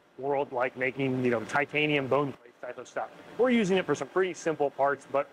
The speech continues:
for reasons I still love. And so when this machine became sort of available, I s-, just reached out to them, and fast forward, we were able to reach a deal where they were able to go through the machine, uh, and do some good, uh,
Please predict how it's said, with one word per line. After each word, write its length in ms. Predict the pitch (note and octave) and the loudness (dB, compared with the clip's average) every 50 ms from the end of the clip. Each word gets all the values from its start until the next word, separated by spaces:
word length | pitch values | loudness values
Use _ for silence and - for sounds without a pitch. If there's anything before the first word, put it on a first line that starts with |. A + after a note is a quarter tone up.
| - - | -14 -8
for 120 | - D3 C3+ | -4 -2 0
reasons 260 | C#3+ D#3 C#3 C3+ C3 | 0 -2 -2 -2 -2
I 80 | C3 A#2+ | -4 -4
still 420 | - - - E3 D#3+ C#3+ C3+ C3+ - C#3 | -4 -2 0 0 0 0 0 -6 -8 -6
love. 460 | B2 A#2+ B2 B2+ C3 B2+ A#2 A2 G#2 - | -4 0 2 2 2 2 0 -2 -4 -4
And 120 | - D#3 D#3 | -6 -4 -2
so 120 | - F3 F3 | -2 -2 -2
when 100 | F3 F3+ | -2 -4
this 180 | - G#3 - | -6 -6 -6
machine 300 | G3+ F3 - A3 G#3 F#3+ | -8 -8 -4 -4 -4 -2
became 440 | E3+ E3 - E3 E3 E3 E3 D#3+ C#3+ - - - - - | -4 -6 -4 -2 -2 -2 -2 -4 -6 -8 -14 -20 -20 -20
sort 280 | - - - A#3+ A#3+ A3 | -8 0 2 4 4 4
of 60 | F3 | 0
available, 440 | D#3+ C#3+ B2+ C#3 C#3 C#3 C#3+ D3+ E3 | -4 -2 0 0 2 2 2 2 0
I 140 | D#3+ C3+ C3+ | 0 -2 -4
s-, 240 | - - - - - - | -6 -8 -16 -20 -14 -8
just 180 | - D#3+ - - | -8 -8 -6 -4
reached 220 | C3+ D#3 D3+ D#3+ | -4 -4 0 0
out 140 | D3+ D#3 - | 0 0 0
to 60 | C#3+ | -2
them, 220 | D3 D3 D3+ D#3+ | -2 -2 -2 -4
and 280 | D#3 C#3 C3 C3 C3 B2+ - - - - - | -4 -6 -6 -6 -6 -10 -14 -16 -20 -12 -4
fast 260 | - D#3+ E3+ E3+ - | -2 -2 -2 -2 -4
forward, 460 | - - E3+ E3+ E3 E3 E3+ F3 F3 - _ - - | -2 0 2 2 2 2 2 0 -2 -4 _ -14 -6
we 140 | - D3+ D3+ | -2 0 0
were 80 | D#3 E3 | 0 0
able 280 | E3 E3+ D#3+ D#3 E3 | 0 0 0 0 -2
to 520 | - - - D#3+ D3+ D3+ D3 C#3+ C#3 C#3 C#3 - - - - - - - - - - - - - - - - - - - - - | -2 -2 -4 -2 0 0 0 -2 -2 -6 -8 -12 -18 -20 -20 -20 -20 -20 -20 -20 -20 -20 -20 -20 -20 -20 -20 -20 -20 -18 -10 -4
reach 260 | E3 E3 F3+ E3+ - | -2 -2 -2 0 -2
a 60 | F#3 | -6
deal 320 | D3+ D3 E3+ F3 F3+ F3+ E3 | -4 -2 0 2 2 2 2
where 140 | D#3 C#3+ | 0 0
they 160 | C3 C#3 D3+ E3 | 0 0 -2 0
were 180 | D#3+ D#3+ D#3 | 0 -2 -2
able 220 | C#3+ D3+ D#3 C#3+ C#3 | -2 -2 -2 -2 -4
to 80 | C3+ | -4
go 200 | A#2+ C3 D3+ E3 | -2 0 0 0
through 220 | F3 - F3+ F3+ E3+ | 0 0 0 0 0
the 80 | D#3+ | 0
machine, 420 | D3 C#3+ - - E3+ F3 F3 E3+ D#3+ - - - - - - - | -2 -6 -8 -4 -2 0 0 -2 -4 -8 -16 -20 -20 -12 -6 -2
uh, 160 | C3+ C#3 D3+ | -2 -2 -2
and 120 | D#3+ C#3+ C#3+ | -4 -6 -2
do 120 | D3 D#3+ | -2 -2
some 200 | D3+ - D3+ C3+ B2+ | -2 -2 -4 -6 -4
good, 380 | A#2 E3 E3+ F3 F3 E3 D3+ - - - _ _ - - - - | 0 2 2 2 2 0 -2 -8 -12 -20 _ _ -20 -20 -14 -6
uh, 260 | - C#3 C3+ C3+ C3 | -2 0 0 2 0